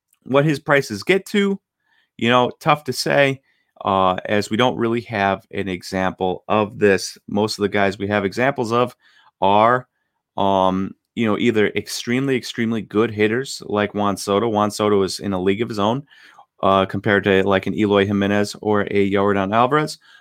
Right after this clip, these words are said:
Or we have a guys like Fernando Tatis, Mike Trout, you know, Ronald Acuna, who are good all around. Eloy and Yordan are not good all around. They are strictly hitters,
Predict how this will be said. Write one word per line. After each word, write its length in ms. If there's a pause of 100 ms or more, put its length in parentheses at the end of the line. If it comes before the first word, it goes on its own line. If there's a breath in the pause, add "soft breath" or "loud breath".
(140 soft breath)
Or 480 (320)
we 220
have 440 (140)
a 500 (260)
guys 340
like 220
Fernando 340
Tatis, 580 (220)
Mike 240
Trout, 400
you 100
know, 420
Ronald 320
Acuna, 520
who 120
are 140
good 240
all 220
around. 340 (580 soft breath)
Eloy 420
and 200
Yordan 500
are 140
not 240
good 160
all 180
around. 380
They 140
are 120
strictly 520
hitters, 540